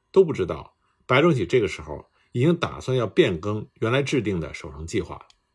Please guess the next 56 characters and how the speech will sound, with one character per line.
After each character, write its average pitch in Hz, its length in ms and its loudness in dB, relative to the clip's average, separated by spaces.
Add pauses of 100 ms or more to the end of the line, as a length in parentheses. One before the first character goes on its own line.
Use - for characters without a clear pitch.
(540)
会 269 200 2
议 - 20 -2
刚 233 140 -2
开 254 160 0
始 - 140 -4
的 82 80 -4
时 82 120 -12
候， 87 320 -8 (220)
还 185 200 0
是 208 60 2
按 196 180 2
照 98 200 2
原 92 240 -2
先 139 240 -2
所 104 120 -6
制 117 200 -4
定 78 240 -8
的， - 120 -20 (500)
由 147 180 6
两 101 200 2
个 76 80 -12
军 127 320 0
四 - 200 -4
个 113 100 4
师 98 140 -4
的 90 60 -4
兵 92 200 -4
力， 78 160 -6 (180)
大 127 160 2
约 117 140 4
是 95 200 -2
三 - 180 -4
万 104 100 -2
多 80 160 -4
人 - 180 -16 (360)
来 107 120 0
进 113 220 0
行 82 380 -8
桂 123 160 4
林 85 300 -2
防 82 180 -8
御 92 40 -2
战。 - 200 -8 (560)
不 226 80 0
过 233 40 0
会 240 200 0
议 208 40 -2
开 202 160 0
始 - 180 -6
呢， 71 260 -16 (260)
就 147 140 0
产 82 200 -8
生 107 140 -8
了 90 60 -6
争 117 160 -6
论。 113 120 -8